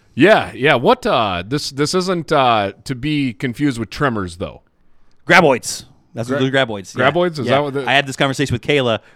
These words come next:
Speaker 2: this weekend because I did this. It's, it's graboid. That's a graboid.
Speaker 1: Oh,
Speaker 2: Yeah.
Speaker 1: that's what's in Tremors.
Speaker 2: Yeah.
Speaker 1: Oh, okay.
Speaker 2: Yeah, yeah.
Speaker 1: Well, we don't wanna confuse these two movies 'cause,
Speaker 2: Yeah,
Speaker 1: you
Speaker 2: no.
Speaker 1: know, there's
Speaker 2: But,
Speaker 1: some similarities.
Speaker 2: but why is there such a big deal about sandworms?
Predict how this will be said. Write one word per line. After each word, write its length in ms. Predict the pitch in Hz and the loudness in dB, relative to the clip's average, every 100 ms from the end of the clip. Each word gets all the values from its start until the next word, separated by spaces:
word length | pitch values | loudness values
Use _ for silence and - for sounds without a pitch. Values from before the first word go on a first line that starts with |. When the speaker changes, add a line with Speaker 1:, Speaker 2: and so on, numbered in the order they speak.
| - | -12
Speaker 2:
this 120 | 120 | -6
weekend 320 | 135 - 113 | -6 -4 -6
because 220 | 110 123 | -4 -4
I 60 | 113 | -4
did 240 | 120 117 | -6 -4
this. 340 | 120 113 - - _ _ | -4 -4 -6 -12 _ _
It's, 300 | - - - - | -20 -20 -20 -20
it's 100 | - | -12
graboid. 420 | 120 95 87 82 98 | -4 -4 -4 -12 -14
That's 140 | 92 | -10
a 20 | |
graboid. 280 | 156 262 117 | -2 -2 -2
Speaker 1:
Oh, 40 | - - | -8 -4
Speaker 2:
Yeah. 100 | 139 | 0
Speaker 1:
that's 160 | 156 175 | 0 0
what's 180 | 165 | -2
in 120 | 175 156 | -2 -2
Tremors. 460 | 196 156 80 - 135 | -2 -2 -8 -10 -6
Speaker 2:
Yeah. 140 | 120 - | -6 -2
Speaker 1:
Oh, 160 | 294 240 | 0 0
okay. 140 | 240 | 0
Speaker 2:
Yeah, 40 | 143 | 0
yeah. 40 | |
Speaker 1:
Well, 100 | 170 | 0
we 140 | 185 359 | 2 2
don't 140 | 330 | 4
wanna 140 | 311 247 | 2 0
confuse 420 | 220 196 240 170 | -4 -4 -4 0
these 200 | 151 - | -2 0
two 120 | 160 | -2
movies 380 | 139 151 98 98 | 0 -2 -2 0
'cause, 60 | |
Speaker 2:
Yeah, 160 | 147 123 208 | 0 0 -2
Speaker 1:
you 60 | |
Speaker 2:
no. 180 | 143 131 | -4 -4
Speaker 1:
know, 80 | 156 202 | -6 -14
there's 260 | 208 - _ 139 | -18 -20 _ 2
Speaker 2:
But, 60 | 190 | 4
Speaker 1:
some 160 | 269 | 2
similarities. 480 | 131 202 160 226 269 | -4 -2 0 0 0
Speaker 2:
but 100 | 175 | -2
why 160 | 190 247 | -2 -2
is 140 | 254 | -2
there 80 | 233 | -2
such 220 | 226 220 | -2 -2
a 40 | 196 | -2
big 160 | 208 | -2
deal 200 | 185 202 | 0 -2
about 160 | 190 185 | 0 -2
sandworms? 720 | 185 196 180 110 101 - | -4 -4 -4 -6 -10 -18